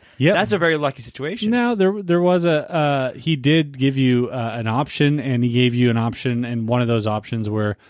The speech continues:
Speaker 2: The staircase.
Speaker 1: uh, the staircase.
Speaker 2: Yeah,
Speaker 1: So,
Speaker 2: you're right.
Speaker 1: uh, the, the other, the other dimension you're living in right now might have been, "I hate stairs. I have a phobia of stairs."
Speaker 2: <laughs> Right.
Speaker 1: You know what I mean?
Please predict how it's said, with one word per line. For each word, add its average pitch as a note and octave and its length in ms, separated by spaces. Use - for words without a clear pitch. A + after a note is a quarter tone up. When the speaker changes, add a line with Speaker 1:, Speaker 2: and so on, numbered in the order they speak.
Speaker 2:
The A#2+ 80
staircase. A2+ 440
Speaker 1:
uh, - 20
the C#3 60
staircase. C3+ 420
Speaker 2:
Yeah, - 60
Speaker 1:
So, - 40
Speaker 2:
you're G3+ 180
right. - 20
Speaker 1:
uh, C3+ 240
the, C3+ 260
the C#3 180
other, D3+ 240
the C3 160
other D3 180
dimension A#2 520
you're A2+ 140
living G#2+ 260
in G#2+ 100
right G#2+ 140
now G#2+ 360
might B2+ 180
have B2+ 80
been, B2+ 340
"I C3+ 100
hate B2 240
stairs. A#2 400
I A2+ 60
have A2 100
a G2+ 40
phobia A2 320
of G2+ 80
stairs." G#2+ 480
Speaker 2:
<laughs> - 40
Right. A2+ 380
Speaker 1:
You C3 140
know A#2+ 80
what A#2 80
I - 20
mean? A2+ 260